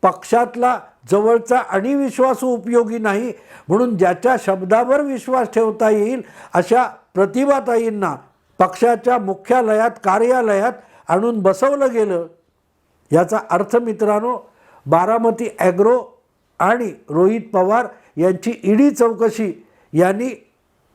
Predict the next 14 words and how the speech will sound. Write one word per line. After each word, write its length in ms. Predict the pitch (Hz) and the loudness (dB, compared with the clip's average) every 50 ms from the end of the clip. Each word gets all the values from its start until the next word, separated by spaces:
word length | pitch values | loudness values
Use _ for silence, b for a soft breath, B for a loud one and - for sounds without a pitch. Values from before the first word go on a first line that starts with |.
| _ _ _ _ _ _ _ _ - | _ _ _ _ _ _ _ _ 2
पवार 320 | 175 190 208 226 226 233 226 | 2 4 4 4 2 0 0
परिवाराची, 880 | 226 - 202 202 233 240 240 226 214 208 214 214 208 214 220 247 254 - B B B B B B B 135 | 2 2 2 4 4 2 2 2 4 2 2 0 0 0 0 0 0 0 B B B B B B B 0
बारामतीच्या 1000 | 143 160 165 180 202 220 233 220 208 214 214 214 226 226 220 226 226 220 220 214 220 - - _ _ - | 2 2 2 2 2 0 0 2 2 0 2 2 2 2 2 2 2 2 2 0 -4 -8 -20 _ _ -4
सगळ्या 320 | 185 165 170 202 220 226 202 | -2 0 2 2 2 2 0
साम्राज्याची 1080 | - - 170 175 185 214 247 254 240 208 202 220 208 208 202 185 175 160 - - _ _ _ _ _ _ _ _ _ _ _ _ _ _ _ - | -2 -2 -4 -2 0 0 0 0 0 0 0 -2 -2 -2 -4 -6 -6 -6 -8 -14 _ _ _ _ _ _ _ _ _ _ _ _ _ _ _ 2
पाळंमुळं 580 | 180 180 190 208 233 233 214 214 214 214 226 | 2 2 4 2 2 2 2 2 2 2 2
हादरू 440 | 202 135 - 160 165 175 240 277 277 | 2 0 0 0 2 2 2 2 2
लागली 320 | 269 254 220 185 190 185 180 | 2 2 0 0 0 -2 -2
आहेत, 120 | 170 165 170 b b b b b b b b b b - | -2 -4 -8 b b b b b b b b b b 2
एवढं 380 | 170 185 190 196 208 214 214 190 - - _ _ _ _ _ _ _ _ _ - | 2 4 4 4 2 2 0 -2 -6 -16 _ _ _ _ _ _ _ _ _ -2
खुणगाट 500 | 165 175 190 196 190 202 196 196 - - | 0 0 0 2 2 2 2 2 -2 -6
मनाशी 520 | 165 165 175 175 180 185 180 175 - 180 | -6 -4 -4 -2 -2 -2 -4 -2 -2 -4
निश्चित 420 | 175 170 165 151 160 - - 170 165 | -2 -2 -4 -4 -6 -2 -2 -2 -2
बांधा. 380 | 151 151 151 151 143 135 123 | 2 2 0 0 0 -4 -6